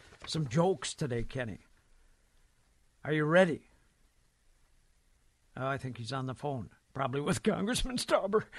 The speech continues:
<laughs> No, but I, I, I do have a couple of quick jokes before we go to our C B S News break. Uh, what gives us milk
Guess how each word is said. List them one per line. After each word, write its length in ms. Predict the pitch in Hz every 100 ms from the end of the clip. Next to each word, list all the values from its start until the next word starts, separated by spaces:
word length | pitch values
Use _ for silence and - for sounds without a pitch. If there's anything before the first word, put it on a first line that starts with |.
| - 156 175 -
<laughs> 80 | 120 - - - - -
No, 220 | - 180 160
but 200 | 156 156
I, 180 | 147 -
I, 340 | 170 165 156 -
I 140 | 151
do 240 | 135 160 170
have 200 | 151 151
a 60 |
couple 340 | - 151 - 151
of 80 |
quick 280 | 151 156 -
jokes 380 | - 143 143 -
before 440 | - 139 - 151
we 100 | 143
go 200 | 139 143 143
to 80 |
our 160 | 135 135
C 220 | - 143
B 180 | 123 120
S 220 | 123 -
News 280 | 139 143 117
break. 340 | - 139 - - - - - - - - -
Uh, 460 | 165 151 143 139 135 -
what 380 | 175 285 -
gives 340 | - 220 190 180
us 260 | 185 -
milk 720 | 160 170 233 175 143 - -